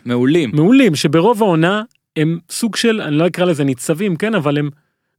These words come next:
Speaker 2: דואגים למישהו אחר, או שמישהו
Speaker 1: מהמם.
Speaker 2: אחר גם דואג להם, אפשר להגיד. ופתאום אתה רואה את המשחק אתמול, ווואלה, סוארז נתן משחק של עושה, של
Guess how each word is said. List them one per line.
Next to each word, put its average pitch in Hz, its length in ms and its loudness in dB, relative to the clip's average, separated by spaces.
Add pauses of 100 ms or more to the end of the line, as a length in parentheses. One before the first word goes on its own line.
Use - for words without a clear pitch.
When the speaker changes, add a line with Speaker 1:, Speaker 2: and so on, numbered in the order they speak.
Speaker 2:
דואגים 165 520 2
למישהו 170 360 2
אחר, 123 320 -4
או 170 400 -2
שמישהו 170 300 0
Speaker 1:
מהמם. 175 60 0
Speaker 2:
אחר 190 100 2
גם 165 160 2
דואג 151 240 2
להם, 147 200 0
אפשר 127 200 -8
להגיד. 127 280 -12 (600)
ופתאום 208 360 0
אתה 175 80 2
רואה 180 100 2
את 170 60 -2
המשחק 151 380 -2
אתמול, 135 340 0
ווואלה, 131 340 -2
סוארז 151 360 0
נתן 131 260 -2
משחק 160 500 -2
של 139 220 -2
עושה, 151 340 -2
של 139 300 -2